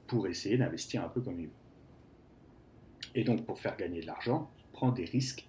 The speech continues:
énormes. Mais en mille neuf cent soixante-deux, il y a un mini crack à Wall Street et il perd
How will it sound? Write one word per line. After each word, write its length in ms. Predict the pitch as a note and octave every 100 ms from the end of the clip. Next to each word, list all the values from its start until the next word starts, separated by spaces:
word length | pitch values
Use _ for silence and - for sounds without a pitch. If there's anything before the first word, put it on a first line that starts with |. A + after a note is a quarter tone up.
| -
énormes. 380 | C3+ A2+ D#2+ - - - - - - - - -
Mais 100 | G2+
en 140 | F#2
mille 160 | G#2+ D#3+
neuf 140 | D#3
cent 120 | -
soixante-deux, 560 | C#3 A#2 - F2+ B2 - - -
il 100 | A2+
y 80 | A2
a 100 | F#2+
un 80 | F#2
mini 300 | C3+ D#3+ D3+
crack 480 | - C#3+ C3 - - -
à 40 |
Wall 180 | F2 E2+
Street 320 | - D#3+ D#3+ - -
et 120 | G#2
il 100 | G2+
perd 240 | - C#3+